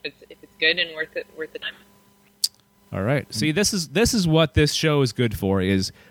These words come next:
Speaker 2: turning you on to new ideas and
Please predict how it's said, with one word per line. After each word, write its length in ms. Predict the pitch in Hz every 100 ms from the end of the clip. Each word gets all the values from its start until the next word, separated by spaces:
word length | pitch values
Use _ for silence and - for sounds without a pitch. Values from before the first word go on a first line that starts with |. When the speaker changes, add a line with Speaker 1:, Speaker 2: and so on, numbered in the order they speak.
| _ -
Speaker 2:
turning 340 | 175 196 196
you 180 | 180 151
on 320 | 151 151 151
to 380 | - 147 135 123 117
new 280 | 135 165
ideas 920 | 156 143 127 123 127 127 123 120 120 - - - _ -
and 680 | 117 120 120 120 113 107